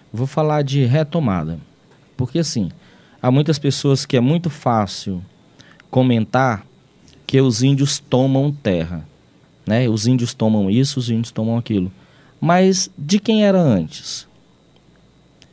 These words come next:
Quem foi que tomou primeiro, né? Quem foi que invadiu? Então, todo índio, quando entra numa terra que tenha documento ou que não tenha,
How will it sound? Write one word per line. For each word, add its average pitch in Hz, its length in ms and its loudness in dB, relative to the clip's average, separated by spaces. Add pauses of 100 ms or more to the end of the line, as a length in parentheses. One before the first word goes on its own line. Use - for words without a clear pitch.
(360)
Quem 202 160 4
foi 196 200 0
que 190 80 -8
tomou 156 260 2
primeiro, 107 400 2 (340)
né? 127 300 2
Quem 165 100 2
foi 165 160 2
que 156 120 0
invadiu? 104 480 2 (440)
Então, 185 300 2
todo 214 320 2
índio, 165 240 2
quando 135 300 2
entra 113 240 2
numa 117 180 2
terra 131 340 2
que 117 140 -6
tenha 113 220 0
documento 104 420 0
ou 139 60 -4
que 127 80 -2
não 101 120 2
tenha, 127 400 0